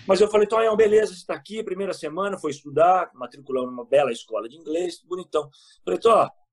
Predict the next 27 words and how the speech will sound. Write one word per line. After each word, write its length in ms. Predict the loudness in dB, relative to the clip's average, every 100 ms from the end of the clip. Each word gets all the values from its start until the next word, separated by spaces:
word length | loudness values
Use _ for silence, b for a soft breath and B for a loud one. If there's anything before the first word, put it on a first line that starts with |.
| _
só 200 | -12 -8
que 100 | -4
é 20 |
o 40 | -2
seguinte, 560 | -2 -2 0 0 -2
brother, 400 | 0 0 0 -6 -18 _ _ _ _ _ _ _ _ _ _
vai 160 | -4 -2
trabalhar." 600 | -2 -2 -2 -4 -8 -12 _ _ _ _ -14
"Ô, 140 | -12
rapaz, 260 | -10 -8 -8
vou 100 | -6
trabalhar? 640 | -6 -4 0 0 0 -2
Que 120 | -8
legal. 540 | -10 -6 -4 -4 -6 -10 _ _ _ -20
Bacana. 480 | -12 -6 -6 -8 -8
Vou 120 | -6
trabalhar 360 | -4 -2 0 0
onde?" 320 | -2 -6 -10 _ -10
"Você 80 |
vai 80 | -8
trabalhar 300 | -4 -2 -4 -6
comigo. 600 | -14 -8 -6 -6 -8 -16 -2
Eu 140 | 0
te 80 | 2
arrumei 280 | 0 2 2
um 80 | 2
emprego." 480 | 0 0 0 0